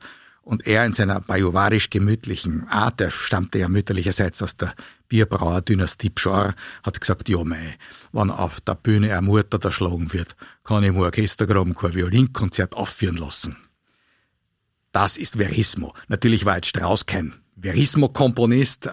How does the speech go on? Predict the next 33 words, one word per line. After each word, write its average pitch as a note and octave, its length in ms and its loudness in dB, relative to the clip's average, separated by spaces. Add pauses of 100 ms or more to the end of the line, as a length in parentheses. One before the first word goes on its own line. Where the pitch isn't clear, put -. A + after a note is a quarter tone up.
der F2 140 -4
steht - 240 -2
schon F#2+ 120 -2
an F#2 80 -2
der F2 80 -4
Schwelle G2+ 300 0
zur G2 140 0
musikalischen G2 600 0
Moderne, G2+ 440 2
aber A2 120 0
das A#2 200 2
sind B2+ 160 6
stilistische B2 760 0
Haarspaltereien. G2 880 0
Er F#2+ 180 0
hat - 180 -2
auch G#2+ 380 -2
ganz C#3+ 280 0
schön A#2+ 460 2
zulangen G#2+ 520 2
können, G#2 300 0 (320)
wenn A2 180 4
es G2+ 160 2 (120)
um B2 180 2 (240)
wahrhaftige F#2+ 840 0 (280)
Möglichkeiten G#2+ 960 2 (260)
gegangen G2+ 480 0
ist, - 460 -2
eine F#2+ 260 2
szenische G2+ 560 0
Situation G#2 680 0
musikalisch F2+ 920 0
zu E2 380 -4